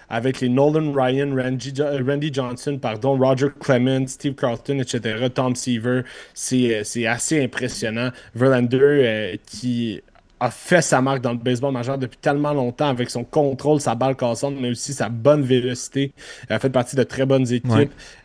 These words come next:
Speaker 1: euh, notamment des Tigers, mais aussi, euh, des Astros de Houston. Donc, euh, euh, chapeau à monsieur Verlander qui va être une légende, qui va être probablement là,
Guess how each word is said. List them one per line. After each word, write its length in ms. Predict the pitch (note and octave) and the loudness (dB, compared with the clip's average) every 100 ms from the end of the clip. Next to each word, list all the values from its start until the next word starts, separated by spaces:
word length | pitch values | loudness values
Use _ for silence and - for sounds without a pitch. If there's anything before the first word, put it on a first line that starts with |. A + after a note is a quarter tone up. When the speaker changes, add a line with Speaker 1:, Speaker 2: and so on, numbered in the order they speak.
| - | -2
Speaker 1:
euh, 220 | A2+ A2+ | 0 2
notamment 340 | A#2+ C3 B2+ | 0 0 2
des 140 | C3+ B2 | 2 2
Tigers, 520 | C3+ B2+ C3+ C#3 A#2 | 0 2 2 2 0
mais 100 | B2 | -4
aussi, 420 | A#2+ A2 - C#3+ C3 | -6 -8 -4 0 2
euh, 60 | |
des 400 | B2 A#2+ C3 B2+ | 2 0 0 0
Astros 460 | A2+ B2 A#2+ D#3 C3+ | 0 -4 -4 -2 0
de 80 | B2+ | 0
Houston. 540 | A#2+ A2+ - C3 C#3 | -2 -4 -4 -4 -2
Donc, 260 | A#2 A2 A#2 | -4 -6 -2
euh, 200 | A2+ A2 - - - | -2 -2 -6 -10 -2
euh, 120 | A2 | 0
chapeau 420 | - D3+ C3 F3 | 4 4 6 4
à 60 | D3 | 4
monsieur 260 | B2+ C3+ | 2 0
Verlander 560 | C3 C3+ C3 B2 B2 C3 | 0 0 0 -2 0 0
qui 100 | C3 | 0
va 120 | B2 | -4
être 100 | A#2+ | -2
une 140 | B2+ B2 | -2 0
légende, 400 | A#2+ D3+ F3+ E3 | 0 0 -2 -4
qui 120 | B2+ | 2
va 140 | C3+ | 2
être 220 | C#3 C3+ | 2 0
probablement 680 | A2+ B2 B2+ B2+ B2+ A#2 B2 | -4 -4 -2 -2 -2 -2 -2
là, 180 | B2 B2 | -2 -2